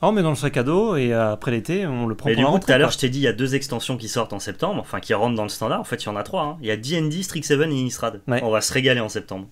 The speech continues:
Speaker 1: C'est fou.
Speaker 2: Folie, quoi.
Speaker 1: Trop hâte.
Speaker 2: <laughs> Ouais, c'est fou. Le coffre au trésor pour trois
Speaker 1: Oh,
Speaker 2: mana.
Speaker 1: j'adore.
Speaker 2: Euh, pour quatre, vous sacrifiez le trosso-, le coffre au trésor et vous lancez un dé vingt.
Speaker 1: Donc un dé à vingt faces.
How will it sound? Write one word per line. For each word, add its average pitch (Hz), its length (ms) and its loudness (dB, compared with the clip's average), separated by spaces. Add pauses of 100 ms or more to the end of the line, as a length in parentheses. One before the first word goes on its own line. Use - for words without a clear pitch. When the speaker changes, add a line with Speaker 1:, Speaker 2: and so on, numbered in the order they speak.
(140)
Speaker 1:
C'est - 160 -8
fou. 117 240 -12
Speaker 2:
Folie, 120 360 -2
quoi. - 220 -8 (460)
Speaker 1:
Trop 123 180 -2
hâte. - 240 -4 (260)
Speaker 2:
<laughs> 135 160 -4
Ouais, 160 120 2
c'est 123 160 -8
fou. - 180 -10 (480)
Le 147 100 6
coffre 185 260 0
au - 20 0
trésor 170 420 2
pour 135 140 -10
trois 185 180 -2
Speaker 1:
Oh, 170 60 2
Speaker 2:
mana. 151 320 0 (100)
Speaker 1:
j'adore. 110 240 -2 (160)
Speaker 2:
Euh, 110 340 4
pour 117 240 -6
quatre, - 360 0
vous 113 80 -8
sacrifiez 156 500 -2
le 127 100 0
trosso-, 143 400 -4
le 110 640 0
coffre - 280 -2
au - 20 -4
trésor 143 380 -2
et - 20 -4
vous 110 140 -6
lancez 131 260 -2
un 135 140 -2
dé 110 160 -4
vingt. 143 340 -2 (640)
Speaker 1:
Donc 139 140 -4
un 107 40 -2
dé 110 100 0
à 117 60 2
vingt 107 140 0
faces. - 400 -10